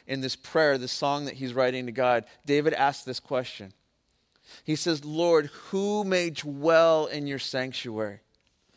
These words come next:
Who may live on your holy hill?" I, I mean, the question is this, God, who gets you? God, who gets to experience who you are? And in this psalm, David spells out a lot of things of what it looks like, the kind of person who gets to experience God.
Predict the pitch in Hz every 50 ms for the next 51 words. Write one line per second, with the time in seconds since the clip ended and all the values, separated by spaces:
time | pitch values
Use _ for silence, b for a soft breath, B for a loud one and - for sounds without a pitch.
0 | b b b b b b - - - - - 208 208 220 208 202 190 175 160 151
1 | 147 147 160 170 170 165 165 160 151 143 135 - 135 135 135 131 131 123 - -
2 | - 143 143 143 143 143 143 143 143 139 b b b - - 123 127 123 113 101
3 | 98 _ _ _ _ _ _ _ _ _ _ _ _ _ _ _ - - 143 127
4 | 131 160 160 160 160 156 143 - 156 143 165 - - 147 147 143 135 143 151 139
5 | - - 143 123 117 151 135 151 151 147 147 131 b b b - - - - 175
6 | 180 190 196 190 B B B B 139 127 120 131 139 139 139 127 - - - 104
7 | 110 117 120 117 110 98 98 - _ _ _ _ _ _ _ _ _ _ _ _
8 | _ _ _ _ _ - - 131 - - - 185 190 170 165 180 160 - - -
9 | 151 135 - - - _ - 156 147 147 147 139 123 - - - 139 139 131 123
10 | 123 110 110 107 104 101 - - _ _ _ _ _ _ _ _ _ _ _ -
11 | 143 139 143 151 151 143 - - - 170 156 160 151 143 135 123 147 151 160 151
12 | 156 147 - - 139 139 147 139 147 139 135 123 127 135 143 151 143 - - 147
13 | 147 147 131 135 123 120 135 135 - - 139 135 - 151 127 - 131 - - 143
14 | 151 151 143 - - 156 147 - - 147 139 120 139 127 - - 131 127 - -
15 | - 131 131 127 123 - - 147 139 139 131